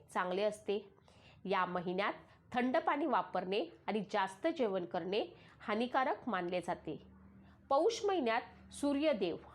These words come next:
आणि भगवान विष्णू यांची पूजा केली जाते. या महिन्यात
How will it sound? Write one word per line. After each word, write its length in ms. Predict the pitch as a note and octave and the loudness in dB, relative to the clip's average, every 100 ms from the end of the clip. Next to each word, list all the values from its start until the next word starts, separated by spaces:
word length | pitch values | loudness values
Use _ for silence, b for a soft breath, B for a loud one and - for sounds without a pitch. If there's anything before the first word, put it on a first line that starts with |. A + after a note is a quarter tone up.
| - | -6
आणि 420 | G3+ G3+ F#3 A3 F#4+ B B - | -2 0 0 -2 -4 B B -4
भगवान 480 | G#3 G3+ G#3 D4 E4+ | -2 0 0 0 0
विष्णू 460 | G#3 G3 G3+ F3+ - B B B - | -2 -4 -4 -6 -6 B B B -2
यांची 680 | G3 F#3+ - G#3+ G3+ - - - | -2 -2 -4 -4 -4 -8 -16 -6
पूजा 260 | A3+ F#3+ A3 | -4 0 0
केली 320 | G#3+ F#3 F3 | 0 -2 -2
जाते. 420 | E3+ D#3+ - - - - B B B B B - | -2 -4 -6 -14 -16 -20 B B B B B -4
या 200 | F#3+ F#3+ | -2 0
महिन्यात 440 | F#3+ F#3 G3+ A3+ | 0 -2 0 -2